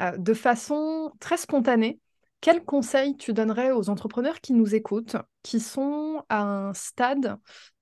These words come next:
où il y a le stagne dans leur business ? Particulièrement les entrepreneurs qui ont un,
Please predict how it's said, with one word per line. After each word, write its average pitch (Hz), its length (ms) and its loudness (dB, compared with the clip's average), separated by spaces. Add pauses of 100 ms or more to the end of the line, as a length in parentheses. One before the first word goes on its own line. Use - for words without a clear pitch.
(100)
où 277 600 2
il 196 80 -6
y - 20 4
a 202 60 2
le 196 60 0
stagne 240 720 2 (420)
dans 233 540 2
leur 214 200 0
business ? 196 440 -6 (420)
Particulièrement 269 720 4
les 247 180 2
entrepreneurs 226 680 0
qui - 260 -2
ont 220 280 2
un, 185 580 -4